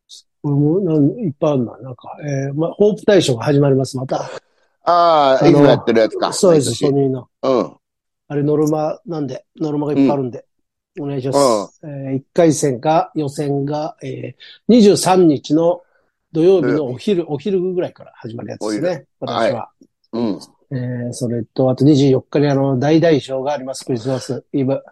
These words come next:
Speaker 2: 大大賞ね。はい。
Speaker 1: 梅ちゃんと、捨てちゃんと、
Speaker 2: うん。
Speaker 1: 牧野捨ててこと。
Speaker 2: うん。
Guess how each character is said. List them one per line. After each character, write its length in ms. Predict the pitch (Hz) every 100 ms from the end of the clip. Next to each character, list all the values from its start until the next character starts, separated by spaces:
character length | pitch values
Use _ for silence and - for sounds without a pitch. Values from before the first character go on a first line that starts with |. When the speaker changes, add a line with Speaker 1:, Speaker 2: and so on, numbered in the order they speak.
| -
Speaker 2:
大 160 | 131 135
大 200 | 135 123
賞 160 | 110 98
ね。 280 | 104 120 139 -
は 140 | 107
い。 40 | 135
Speaker 1:
梅 140 | 135
ち 140 | 117 139
ゃ 80 |
ん 140 | 127 120
と、 520 | - 147 202 - -
捨 180 | - -
て 60 | 131
ち 60 |
ゃ 60 | 131
ん 80 | 113
と、 80 |
Speaker 2:
う 40 | 120
ん。 20 |
Speaker 1:
牧 220 | 135 139
野 100 | 131
捨 100 | -
て 140 | - 135
て 100 | 139
こ 160 | -
と。 240 | - 131 - - _ _ -
Speaker 2:
う 80 | 139
ん。 320 | 117 85